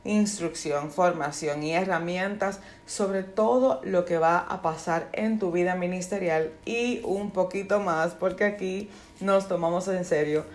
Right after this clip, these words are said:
la ministración sobre la danza y todavía muchísimo más que ella. Bienvenida, qué bueno que estás por aquí y este tema que va a ser un poco incómodo, yo sé,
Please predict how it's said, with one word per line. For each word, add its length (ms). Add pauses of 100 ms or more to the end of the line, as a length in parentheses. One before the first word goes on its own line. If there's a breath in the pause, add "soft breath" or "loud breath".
(240 loud breath)
la 240
ministración 1040 (240 loud breath)
sobre 800
la 200
danza 540
y 160
todavía 560
muchísimo 680
más 320
que 220
ella. 360 (460 loud breath)
Bienvenida, 840
qué 140
bueno 400
que 80
estás 280
por 220
aquí 540
y 800
este 380
tema 560
que 260
va 140
a 80
ser 320
un 100
poco 320
incómodo, 680
yo 180
sé, 440